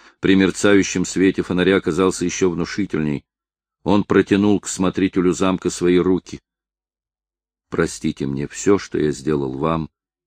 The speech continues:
и вашей дочери, Картино. Передайте от всего сердца мой поклон Долорес и скажите ей, чтобы она обо мне много не грустила, потому что я этого не заслуживаю.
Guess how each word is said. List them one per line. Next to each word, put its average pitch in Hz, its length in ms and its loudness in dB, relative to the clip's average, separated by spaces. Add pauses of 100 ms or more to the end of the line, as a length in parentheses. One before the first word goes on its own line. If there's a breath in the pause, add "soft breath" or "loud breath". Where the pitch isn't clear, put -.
(140)
и 71 100 -4
вашей 71 360 -6
дочери, 65 460 -4
Картино. 65 560 -12 (1400)
Передайте 90 800 2
от - 160 -6
всего 123 320 -2
сердца 90 580 0
мой 78 160 0
поклон 80 580 -4
Долорес 85 720 -2 (640)
и 95 120 4
скажите 117 560 4
ей, 110 220 6
чтобы 104 580 4
она 110 340 0
обо 95 200 0
мне 90 400 0 (420)
много 95 420 2
не 64 120 -6
грустила, 107 640 -2 (760)
потому 98 220 2
что - 200 -2
я 85 320 2
этого 104 300 -4
не 76 220 -4
заслуживаю. 64 720 -8